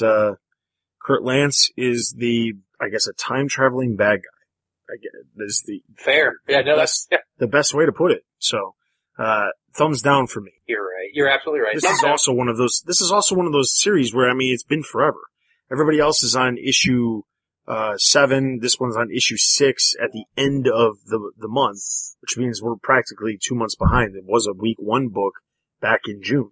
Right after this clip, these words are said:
Speaker 1: So.
Speaker 2: And, and the end of the arc, too. I mean, this would be the
Speaker 1: Yeah.
Speaker 2: end of the first trade, and it, and it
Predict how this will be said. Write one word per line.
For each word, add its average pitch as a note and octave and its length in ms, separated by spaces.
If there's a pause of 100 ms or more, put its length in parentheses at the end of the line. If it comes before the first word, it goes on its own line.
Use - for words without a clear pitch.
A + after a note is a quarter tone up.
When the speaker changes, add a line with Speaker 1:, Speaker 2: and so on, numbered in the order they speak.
(140)
Speaker 1:
So. - 200
Speaker 2:
And, C#3+ 80 (160)
and D#3 140
the D#3+ 100
end D#3+ 100
of C#3+ 40
the B2+ 100
arc, D3+ 340
too. D#3+ 220 (100)
I B2 40
mean, B2+ 80
this C#3+ 160
would C#3 100
be C3 100
the B2 100
Speaker 1:
Yeah. A#2 80
Speaker 2:
end A#2+ 100
of A#2 80
the A#2 180
first B2+ 180
trade, C3+ 320
and G#2 120
it, G2 180
and G#2+ 100
it G#2 80